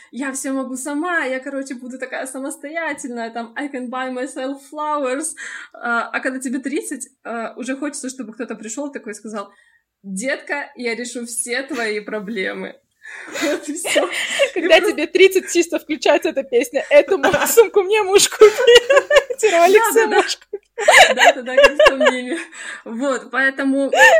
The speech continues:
Speaker 1: ну, реально, вот если сейчас вот так смотреть, то, конечно, он. Мне, мне вообще в этом плане нравится их концепция отношений с Дианкой, потому что у них такая несколько классическая, ну, патриархальная структура отношений. То есть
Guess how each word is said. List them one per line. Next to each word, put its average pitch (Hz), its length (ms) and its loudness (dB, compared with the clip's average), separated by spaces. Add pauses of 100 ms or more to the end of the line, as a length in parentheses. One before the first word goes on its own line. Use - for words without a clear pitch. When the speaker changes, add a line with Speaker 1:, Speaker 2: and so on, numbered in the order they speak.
(260)
Speaker 1:
ну, 311 280 -2
реально, 240 600 -2 (100)
вот 240 180 -8 (320)
если 254 300 -8
сейчас 240 420 -10
вот 233 80 -20
так 392 140 -8
смотреть, 202 420 -12
то, 233 200 -8
конечно, 185 600 -14
он. - 240 -20 (100)
Мне, 269 240 -6
мне 294 160 -8
вообще 320 240 -10
в 240 60 -10
этом 233 180 -10
плане 240 280 -8
нравится 240 400 -8
их 226 100 -16
концепция 226 500 -14
отношений 202 460 -14
с 190 40 -14
Дианкой, 262 440 -12
потому 220 360 -14
что 214 360 -10 (880)
у - 80 -8
них 320 240 -2
такая 233 540 -8 (280)
несколько 226 600 -8 (220)
классическая, 269 1160 -6
ну, 277 160 -8 (160)
патриархальная 254 880 -6
структура 247 540 -8
отношений. 202 680 -8
То 190 140 -12
есть 190 260 -10